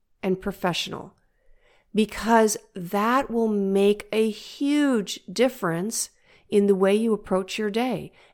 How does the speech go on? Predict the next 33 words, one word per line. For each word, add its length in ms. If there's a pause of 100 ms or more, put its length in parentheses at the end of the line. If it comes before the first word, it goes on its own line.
and 180
in 160
your 100
self-respect 1000 (640)
and 120
in 140
the 80
way 260
you 160
treat 300
your 100
children 460
and 120
the 60
way 180
they 140
treat 280
you. 340 (880)
You 520
will 140
be 180
the 80
boss 420
and 180
they 100
will 160
know 220
it 240 (760)
because 240
you 80
will 100
have 420
that 240